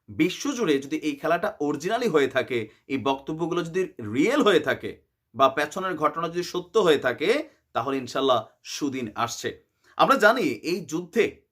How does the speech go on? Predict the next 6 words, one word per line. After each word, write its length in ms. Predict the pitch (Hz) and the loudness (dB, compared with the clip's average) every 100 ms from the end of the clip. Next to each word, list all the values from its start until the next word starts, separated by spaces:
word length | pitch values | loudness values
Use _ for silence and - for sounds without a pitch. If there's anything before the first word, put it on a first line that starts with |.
| _ _ _ 110 | _ _ _ -8
দখলদার 600 | - 156 220 220 226 180 | 0 0 0 0 2 4
রাষ্ট্রের 440 | 170 - 175 175 | 2 2 -4 -4
প্রধান 500 | 175 143 143 202 202 - | -4 -6 -2 -4 -4 -4
পৃষ্ঠপোষক 640 | 151 - 156 147 147 - | -4 -4 -8 -4 -4 -4
হচ্ছে 200 | - 185 - | -6 -8 -8
আমেরিকা। 640 | 110 123 120 95 - - | -6 -4 -4 -6 -14 -18